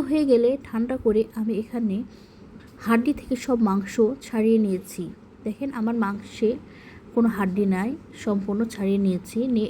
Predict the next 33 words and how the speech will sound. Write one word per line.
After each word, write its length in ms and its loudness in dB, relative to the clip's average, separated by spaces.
এখন 200 -6
আমি 160 6
এখন 260 2
এই 140 4
চিকেনের 380 0
মাংসগুলো 520 2
কিমা 200 2
করে 220 2
নেব 120 -2
ব্লেন্ডারে। 480 0
তো 140 -2
আমার 220 4
মাংসের 400 0
কিমা 300 2
হয়ে 220 6
গেছে। 280 0
এখানে 280 -4
আমি 100 -4
একটি 220 -8
আলু 160 4
ভর্তা 300 -2
করে 140 4
নিয়েছি 240 -2
সিদ্ধ 200 -2
করে, 180 0
আর 80 2
এখানে 320 0
আমি 100 2
প্রয়োজনীয় 540 2
মশলা 280 -2
যেগুলো 260 2
লাগবে 340 -4
ঠিক 120 -2